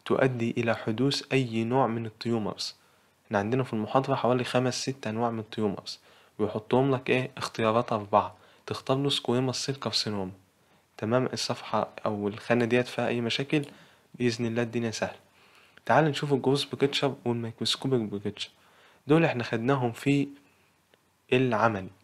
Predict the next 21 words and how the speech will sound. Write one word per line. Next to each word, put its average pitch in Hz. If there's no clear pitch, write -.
نبدأ 135
بمين؟ 120
بالميكروسكوبيك 127
بيكتشر. -
فاكرها؟ 139
أهي، 110
السكويموس 131
سيل 139
كارسينوما 131
أوف 113
ذا 113
سكين. 101
قلت 117
لك 147
بيحصل 127
انفلتريشن 113
للديرمس 120
باي 120
ماس 117
أوف -
مالجنانت 107